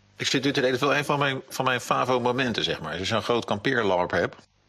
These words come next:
dat je, eh, als ik, de-, normaal gesproken als ik opsta,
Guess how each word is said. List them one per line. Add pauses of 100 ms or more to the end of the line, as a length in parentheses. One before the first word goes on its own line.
(600)
dat
je, (120)
eh,
als
ik, (180)
de-,
normaal
gesproken
als
ik
opsta,